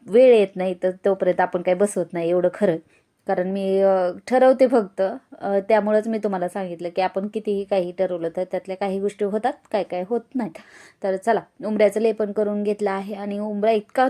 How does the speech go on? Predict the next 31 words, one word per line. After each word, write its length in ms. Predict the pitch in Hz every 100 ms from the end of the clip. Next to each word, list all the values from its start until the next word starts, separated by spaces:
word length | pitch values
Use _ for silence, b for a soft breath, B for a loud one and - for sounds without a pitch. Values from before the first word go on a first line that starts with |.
| 269
छान 220 | 208 208
दिसतो 300 | 214 214 - 196 - _ _
आणि 220 | 190 180 180
तुळशीची 360 | 196 190 208 202
पूजा 280 | 202 196 185
करून 300 | 190 190 190
घेतली 240 | 190 185
आहे. 160 | 180 180 - B B B 214
गुरुवार 320 | 226 220 214
म्हटलं 280 | 226 214 185
की 180 | 190
ह्या 180 | 208 208
गोष्टी 440 | 196 196 - 214 214
इतक्या 360 | - - 233
असं 440 | 220 143 208 190 233 208 -
घरात 280 | 196 196 220 214 -
प्रसन्न 500 | 220 208 220 208 208
वाटतं 420 | 214 208 - 190 - _ _ _ _ _ _ _
आणि 320 | 226 202 208 208 B B B
एक, 180 | - 233 -
एक 200 | 277 285
प्रकारची 400 | 330 311 311 330
पॉझिटिव्हिटी 680 | 320 302 254 254 240 233 233
घरात 300 | 269 220 202
राहते. 300 | 196 190 180 180
त्यामुळं 440 | 196 196 202 202
मग, 220 | 202 202 196 B B B
अ, 220 | 180 175
गुरुवारची 540 | 180 202 208 202 190 208
मी 180 | 196 196
तर 320 | 202 202